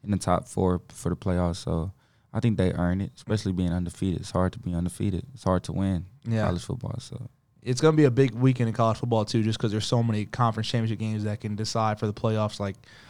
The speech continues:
Speaker 2: Georgia, Alabama. You know, both the teams could possibly get in. Michigan can still get in. Ohio State's probably hoping some chaos happens so they can get in.
Speaker 1: Mm-hmm.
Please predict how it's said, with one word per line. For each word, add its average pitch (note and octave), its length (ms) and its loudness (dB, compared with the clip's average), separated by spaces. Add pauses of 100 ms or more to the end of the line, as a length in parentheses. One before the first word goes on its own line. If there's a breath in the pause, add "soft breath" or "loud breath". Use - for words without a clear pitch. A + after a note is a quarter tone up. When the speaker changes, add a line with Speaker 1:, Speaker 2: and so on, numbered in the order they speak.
(200 loud breath)
Speaker 2:
Georgia, B2 360 10
Alabama. A2+ 500 4
You G#2+ 80 2
know, A2 140 2
both B2+ 220 4
the B2+ 80 2
teams A#2+ 220 2
could - 200 -6
possibly G#2+ 420 -2
get G#2+ 140 -2
in. G#2 280 -6
Michigan A#2+ 680 2
can B2 80 0
still A#2 260 4
get A2 140 2
in. A2 160 2
Ohio A#2+ 300 6
State's A#2+ 260 0
probably A2+ 220 2
hoping A2 440 2
some G#2+ 200 -20
chaos A2 320 0
happens A2 280 0
so - 60 -6
they A2 140 0
can A2 100 -6
get G#2+ 160 -2
in. G#2+ 200 -2 (220 loud breath)
Speaker 1:
Mm-hmm. G2 120 -16